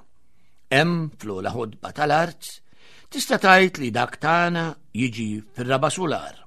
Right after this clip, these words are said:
l-ogħla nett minn ta' madwaru. Kellna wkoll garaġġ kbir jesa erba' karozzi. Konna xxurtjati li xtrajnieh xi sentejn qabel mal-bini reġa' beda jżid sewwa, biċċa sewwa fil-prezz.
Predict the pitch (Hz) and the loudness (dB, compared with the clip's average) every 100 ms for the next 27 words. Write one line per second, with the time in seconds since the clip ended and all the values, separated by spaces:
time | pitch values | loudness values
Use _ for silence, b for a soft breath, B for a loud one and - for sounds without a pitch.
0 | - - - 143 160 165 151 120 90 - | -20 -20 -6 0 4 6 4 2 -4 -12
1 | 87 92 - 87 78 62 50 - - - | -12 -12 -12 -14 -16 -20 -20 -20 -20 -20
2 | - - b b b b b b b b | -20 -20 b b b b b b b b
3 | b - 220 240 285 285 226 170 135 - | b 4 6 6 6 4 4 4 2 0
4 | 123 139 127 123 143 147 165 170 156 87 | -2 0 -2 -2 -2 -2 -2 -4 -4 -8
5 | - - - - - - b b b b | -14 -16 -16 -20 -20 -20 b b b b
6 | b b - 285 190 147 - 123 101 - | b b 0 2 2 2 -2 -6 -8 -2
7 | 131 113 95 71 65 - - 95 - 104 | 0 0 -4 -12 -16 -16 -10 -8 -6 -8
8 | - 104 120 107 - 151 156 147 139 131 | -10 -10 -10 -8 -6 -6 -4 -4 -2 -2
9 | 127 - - - - - - 101 104 90 | -4 -8 -16 -20 -20 -20 -12 -8 -6 -6
10 | 110 95 90 - - 123 113 101 92 92 | -6 -8 -10 -18 -8 -6 -4 -6 -8 -10
11 | 90 87 101 90 - 127 95 73 - - | -10 -12 -12 -12 -10 -8 -8 -12 -18 -20
12 | - - - - - - - - 127 156 | -20 -20 -20 -20 -20 -18 -16 -14 -8 -4
13 | 135 85 - - - 101 - - | -4 -4 -12 -18 -18 -18 -16 -16